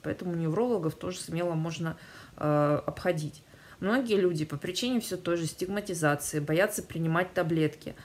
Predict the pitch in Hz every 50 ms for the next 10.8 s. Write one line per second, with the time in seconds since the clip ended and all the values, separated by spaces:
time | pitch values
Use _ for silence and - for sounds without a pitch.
0 | - - - - 165 190 196 190 180 180 180 180 175 - - 170 160 165 180 190
1 | 196 185 - - - 160 175 185 180 - 170 156 156 165 175 185 190 - - 147
2 | - - 180 185 185 - 165 170 170 175 175 160 180 180 - 160 151 147 - 147
3 | 143 - - - - - - - - - - - 202 214 - - - - - -
4 | 175 170 165 165 165 170 165 160 165 165 190 202 208 - - 214 190 185 185 -
5 | - 170 165 151 147 143 - - - - - - - 151 175 160 - - - 165
6 | 175 - 247 226 220 208 202 202 - - 175 156 160 165 156 156 156 156 156 160
7 | 175 175 - - - - - - - - - 160 160 156 160 160 160 160 160 160
8 | 160 160 160 160 160 156 147 - - - - - - - - - - - - -
9 | - - - - - - 156 185 165 156 160 190 190 - - - - 208 190 175
10 | 175 175 - - 165 165 165 156 160 170 170 - 220 214 214 214